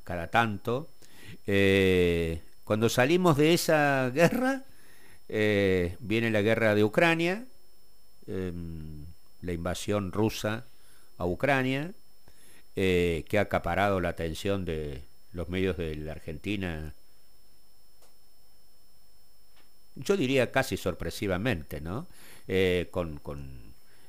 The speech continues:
eh, con enviados especiales, etcétera, etcétera. Eh, se dispara la inflación,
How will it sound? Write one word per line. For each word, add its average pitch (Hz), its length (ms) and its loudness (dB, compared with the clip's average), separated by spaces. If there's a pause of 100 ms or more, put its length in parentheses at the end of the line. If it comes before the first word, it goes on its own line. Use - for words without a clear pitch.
(140)
eh, 82 100 -10
con 90 180 -2
enviados 90 380 2
especiales, 117 920 0
etcétera, 101 420 -4
etcétera. 123 640 -4 (600)
Eh, 113 1000 10 (480)
se - 200 6
dispara 127 500 12
la 107 100 8
inflación, 147 760 4